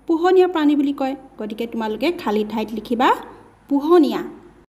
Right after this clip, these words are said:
খত আছে পাতশীয়া চৰাই ডেছ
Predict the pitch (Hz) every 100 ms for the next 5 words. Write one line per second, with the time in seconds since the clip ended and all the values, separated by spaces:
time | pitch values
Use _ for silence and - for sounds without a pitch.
0 | _ _ _ - _ _ 285 254 262 269
1 | 269 247 392 - - 233 233 233 285 277
2 | 285 277 254 220 415 - - 220 233 349